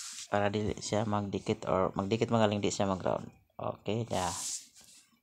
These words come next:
Plug and play lang, guys. Isuksok na niya. Then, butangan og bolt para di mahulog.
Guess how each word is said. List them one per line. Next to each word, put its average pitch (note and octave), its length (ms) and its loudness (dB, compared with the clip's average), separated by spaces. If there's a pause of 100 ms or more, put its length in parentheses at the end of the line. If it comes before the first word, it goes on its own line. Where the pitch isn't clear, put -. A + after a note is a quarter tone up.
(200)
Plug A2+ 240 2
and A#2 80 -6
play A2+ 160 2
lang, A2 160 2
guys. A2 320 0
Isuksok - 480 -8
na A2 160 2
niya. A#2 320 2 (1040)
Then, A#2+ 560 4 (400)
butangan G2+ 560 0 (400)
og F2+ 80 -2 (160)
bolt C#2+ 320 0 (480)
para F2 160 4
di - 160 -2
mahulog. G#2+ 600 -4